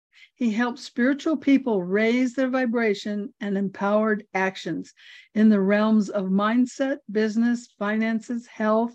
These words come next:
emotions, and practices, so they can financially get their physical, early, earthly lives to match up to their values, vision, and potential.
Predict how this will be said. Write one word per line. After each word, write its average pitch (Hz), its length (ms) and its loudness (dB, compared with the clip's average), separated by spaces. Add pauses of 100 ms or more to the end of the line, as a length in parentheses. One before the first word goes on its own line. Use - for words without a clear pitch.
(140)
emotions, 202 840 0
and 196 140 -8
practices, 202 720 -4 (380)
so 226 200 0
they 233 300 2
can 220 440 -2
financially 240 720 0
get 226 280 -4
their 196 200 -2
physical, 240 640 0 (460)
early, 254 520 2
earthly 269 420 2
lives 214 600 0 (380)
to 226 100 0
match 220 420 2
up 240 260 -2
to - 120 -8
their 220 220 0
values, 247 760 -2
vision, 240 840 0 (100)
and 214 260 0
potential. 233 760 0